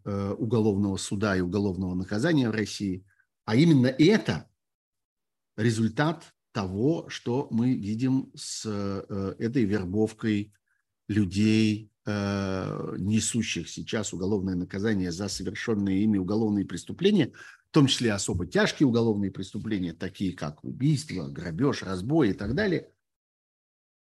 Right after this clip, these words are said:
Э, вербовка их на войну и по существу освобождение их от наказания. Это уже следующая история. Какие у них шансы выжить? Будут ли их, э, ликвидировать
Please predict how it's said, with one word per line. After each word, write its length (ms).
Э, 260
вербовка 440
их 160
на 80
войну 300
и 80
по 100
существу 320
освобождение 640
их 100
от 120
наказания. 680
Это 260
уже 260
следующая 600
история. 540
Какие 360
у 120
них 180
шансы 380
выжить? 500
Будут 360
ли 120
их, 380
э, 1080
ликвидировать 920